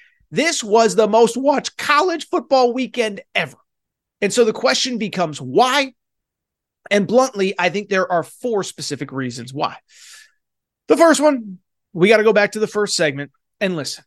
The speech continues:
I know you don't want me to say it, but part of it is the Deion effect. And we just talked Deion. We talk Deion basically every show. I'm not gonna spend too much time discussing it, but we cannot deny the impact that he has had on college football,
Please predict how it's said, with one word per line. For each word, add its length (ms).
I 280
know 340
you 160
don't 120
want 120
me 60
to 60
say 180
it, 120
but 140
part 180
of 80
it 80
is 160
the 100
Deion 280
effect. 340
And 160
we 100
just 220
talked 280
Deion. 340
We 80
talk 260
Deion 220
basically 360
every 180
show. 380
I'm 120
not 160
gonna 100
spend 320
too 180
much 240
time 200
discussing 480
it, 60
but 140
we 100
cannot 380
deny 240
the 140
impact 300
that 120
he 100
has 120
had 180
on 100
college 360
football, 520